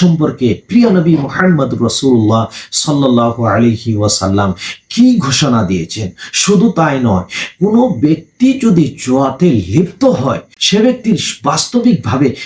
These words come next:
কি কি ক্ষতি হবে, খুবই গুরুত্বপূর্ণ আলোচনা করা হবে। ভিডিওটি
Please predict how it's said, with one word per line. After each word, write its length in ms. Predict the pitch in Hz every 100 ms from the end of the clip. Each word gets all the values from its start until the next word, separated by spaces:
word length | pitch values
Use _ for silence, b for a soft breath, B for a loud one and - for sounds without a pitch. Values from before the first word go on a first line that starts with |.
| B -
কি 140 | 240 240
কি 160 | 180
ক্ষতি 320 | 170 147 - 127
হবে, 220 | 117 104 92 -
খুবই 280 | - 269 247
গুরুত্বপূর্ণ 600 | 170 226 - 185 151 143 127
আলোচনা 460 | 107 110 104 110 101
করা 240 | 101 95 90
হবে। 180 | 101 101 B B 120
ভিডিওটি 560 | 113 156 131 180 185 165